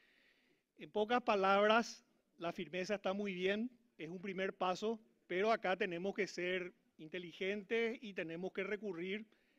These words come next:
a los instrumentos internacionales que están previstos en estos tratados. Eh, y termino con una cuestión.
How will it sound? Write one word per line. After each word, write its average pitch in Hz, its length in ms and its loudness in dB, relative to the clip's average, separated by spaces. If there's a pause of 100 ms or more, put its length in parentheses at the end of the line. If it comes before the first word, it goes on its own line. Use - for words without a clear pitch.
(260)
a 175 160 -4
los 214 160 0
instrumentos 196 600 -6
internacionales 233 840 -4
que 240 80 -6
están 190 240 -6
previstos 175 560 -4
en 151 100 -8
estos 165 280 -12
tratados. - 520 -16 (1300)
Eh, 180 540 -2 (480)
y 294 260 -8 (460)
termino 294 400 -4
con 254 100 0
una 220 160 0
cuestión. 208 640 -4